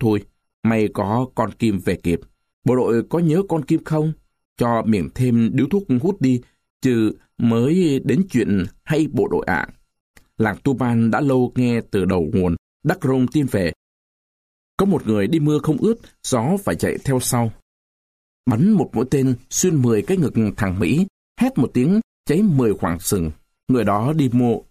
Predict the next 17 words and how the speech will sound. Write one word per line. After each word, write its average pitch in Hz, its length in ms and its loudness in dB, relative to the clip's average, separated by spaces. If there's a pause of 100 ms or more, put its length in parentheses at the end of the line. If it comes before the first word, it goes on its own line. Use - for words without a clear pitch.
(120)
đồ 117 120 2
tập - 180 -4
Mỹ 104 140 2
phải 90 240 -2
sụp, 92 200 -2 (360)
lính 135 160 0
áo 170 160 0
sàn 95 260 -2
phải 85 260 -4
chết, 180 200 -2 (300)
người 123 120 2
đó 123 220 0
là 113 180 0
con 151 320 -4
của 95 120 -2
người 87 200 0
trời. 80 340 -2